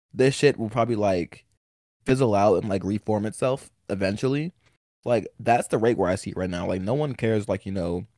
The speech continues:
get together and do something no more. It's just, like, niggas are always doing the same shit. There's always the next fucking big allegation going on. And it's, like,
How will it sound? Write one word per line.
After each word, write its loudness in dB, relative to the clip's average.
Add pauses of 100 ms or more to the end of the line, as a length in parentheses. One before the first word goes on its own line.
(600)
get 0
together 0
and -6
do 0
something -8
no -6
more. -8
It's -8
just, -8
like, -4 (600)
niggas 0
are 0
always 2
doing -2
the -6
same -4
shit. -4 (840)
There's -12
always 2
the -4
next 0
fucking -4
big 2
allegation -2 (120)
going 0
on. -6 (480)
And 0
it's, -2
like, 4